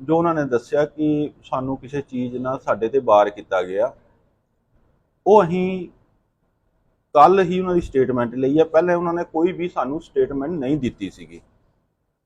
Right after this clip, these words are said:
ਕੱਲ੍ਹ ਜਦੋਂ ਸਟੇਟਮੈਂਟ ਦਿੱਤੀ, ਉਹਦੇ ਆਧਾਰ ਤੇ ਅਸੀਂ ਐਫ ਆਈ ਆਰ ਜਿਹੜੀ ਹੈ ਲੌਜ ਕਰਤੀ ਇੱਕ ਸੌ ਪੰਜਾਹ ਬਟ-, ਇੱਕ ਸੌ ਪੰਜਾਹ।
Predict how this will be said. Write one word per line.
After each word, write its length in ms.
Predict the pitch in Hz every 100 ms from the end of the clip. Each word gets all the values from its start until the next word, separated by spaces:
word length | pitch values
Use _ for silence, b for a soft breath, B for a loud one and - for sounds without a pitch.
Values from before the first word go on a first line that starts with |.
| _ _ _ -
ਕੱਲ੍ਹ 200 | 170 175
ਜਦੋਂ 220 | 180 180
ਸਟੇਟਮੈਂਟ 460 | - 165 165 165
ਦਿੱਤੀ, 240 | 160 156 175
ਉਹਦੇ 180 | 175 175
ਆਧਾਰ 280 | 170 139
ਤੇ 200 | 123 151
ਅਸੀਂ 180 | 143 156
ਐਫ 180 | 143 -
ਆਈ 140 | 143
ਆਰ 180 | 143 139
ਜਿਹੜੀ 220 | 135 139
ਹੈ 60 | 156
ਲੌਜ 300 | 147 127 123
ਕਰਤੀ 280 | 127 113 113
ਇੱਕ 80 | -
ਸੌ 120 | 160
ਪੰਜਾਹ 340 | 139 131 127
ਬਟ-, 180 | 113 107 _ _
ਇੱਕ 140 | - -
ਸੌ 140 | 131
ਪੰਜਾਹ। 300 | 123 117 101